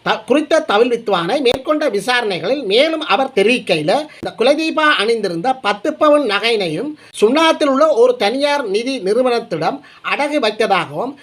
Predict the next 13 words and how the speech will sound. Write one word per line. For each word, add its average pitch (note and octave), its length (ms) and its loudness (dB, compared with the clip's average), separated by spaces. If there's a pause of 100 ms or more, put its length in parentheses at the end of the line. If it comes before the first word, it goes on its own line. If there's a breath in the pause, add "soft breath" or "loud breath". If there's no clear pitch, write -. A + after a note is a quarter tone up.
(120)
இதற்காகத்தான் D4 800 0
பதினேழு C#4 400 4
லட்சம் C4 320 0
ரூபாய் A#3 320 0
பணத்தினை A#3 480 -2 (300 loud breath)
பெற்றதாகவும், F#3+ 720 0 (200 loud breath)
அந்த B3+ 320 0
பணத்தினை D#4 420 -2
தன்னுடைய C4+ 420 0
சொந்த B3+ 380 -2
தேவைகளுக்காக A#3+ 680 0
பயன்படுத்தியதாகவும் G#3 840 -2 (260 loud breath)
தெரிவித்திருக்கின்றார். G3+ 720 0